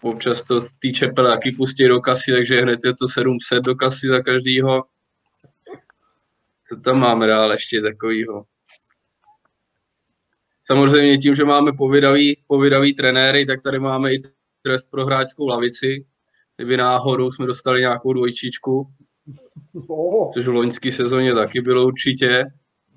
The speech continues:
Speaker 2: Jo, jo. Tak
Speaker 1: Takže
Speaker 2: já
Speaker 1: to
Speaker 2: to
Speaker 1: tady
Speaker 2: nelítám.
Speaker 1: máme a cože, Kemičku?
Speaker 2: Já v tom nelítám, v tomhletom. Zatím, teda zatím.
Speaker 1: <laughs>
Speaker 2: Ještě jsem
Speaker 1: Loni,
Speaker 2: neměl
Speaker 1: loni si myslím, že to byl táborák zrovna. Loni to byl
Speaker 2: Ano.
Speaker 1: táboráček.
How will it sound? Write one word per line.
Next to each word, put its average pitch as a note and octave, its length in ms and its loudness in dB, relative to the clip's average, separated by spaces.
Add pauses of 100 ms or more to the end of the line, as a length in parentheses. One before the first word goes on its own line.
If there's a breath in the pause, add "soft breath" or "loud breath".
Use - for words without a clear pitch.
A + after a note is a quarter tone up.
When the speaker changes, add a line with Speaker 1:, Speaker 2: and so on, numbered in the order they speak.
(200)
Speaker 2:
Jo, F3 140 -12 (100)
jo. D3 140 -12 (760)
Tak - 100 -8
Speaker 1:
Takže D#3+ 180 0
Speaker 2:
já E3+ 80 8
Speaker 1:
to F3+ 80 6
Speaker 2:
to - 80 0
Speaker 1:
tady B2+ 180 4
Speaker 2:
nelítám. B2 180 4
Speaker 1:
máme A#2+ 400 2 (180)
a A#2+ 340 4 (1400)
cože, F#3 280 4
Kemičku? D3 600 -2 (240)
Speaker 2:
Já G3 140 8
v G3 100 0
tom A3+ 140 6
nelítám, A3+ 520 4
v - 20 -8
tomhletom. F#3+ 720 2
Zatím, G#3 380 4
teda F3 260 2
zatím. F#3 300 0 (440)
Speaker 1:
<laughs> - 460 -20
Speaker 2:
Ještě F3 220 -6
jsem - 180 0
Speaker 1:
Loni, D#3 260 6
Speaker 2:
neměl D#3 180 4
Speaker 1:
loni D#3+ 220 2
si F3+ 120 0
myslím, E3+ 300 0
že E3+ 120 0
to F3+ 120 -2
byl F3+ 180 4
táborák F3+ 560 2
zrovna. A#2+ 400 -10 (220)
Loni C#3 220 -6
to E3 140 -8
byl - 100 -6
Speaker 2:
Ano. - 80 -2
Speaker 1:
táboráček. D3 680 -4